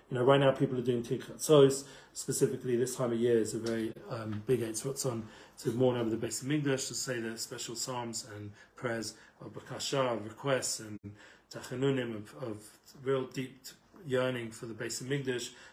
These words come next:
for the third temple, a place where all the souls can come together in a Munah way. Um, our sages say that the moon was created only for learning. The Rambam famously writes, "The person learns the majority of his wisdom only at night." And the Ben Ish Chai states that midnight to midday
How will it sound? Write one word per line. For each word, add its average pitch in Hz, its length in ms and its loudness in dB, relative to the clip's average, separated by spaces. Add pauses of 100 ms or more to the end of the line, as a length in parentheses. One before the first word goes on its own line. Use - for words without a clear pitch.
for - 60 -20
the 113 80 -10
third 113 280 -6
temple, 139 560 0 (480)
a - 40 -20
place 135 340 -4
where 135 100 -4
all 131 120 -4
the 123 100 -4
souls 123 460 -2
can 120 160 -12
come 131 200 -8
together 123 360 -4
in 110 80 -8
a 110 40 -8
Munah 120 280 -4
way. 120 260 -2 (400)
Um, 117 360 -4 (140)
our 127 120 -4
sages 151 340 2
say 147 220 4
that 123 160 -4
the 127 80 -8
moon 147 180 2
was 139 100 0
created 143 400 -2
only 139 220 0
for 131 160 -6
learning. 113 320 -2 (440)
The 120 60 -2
Rambam 139 320 8
famously 143 300 6
writes, 135 240 10
"The 135 60 0
person 143 420 6
learns 131 320 8
the 120 220 -4
majority 131 560 6
of 120 60 6
his 117 120 -2
wisdom 123 380 6
only 123 200 2
at 117 60 -2
night." 104 240 -6 (380)
And 120 100 -4
the 123 40 0
Ben 139 140 10
Ish 143 140 6
Chai 147 160 8
states 131 320 4
that 131 140 -2
midnight 143 380 6
to 135 100 -6
midday 127 340 4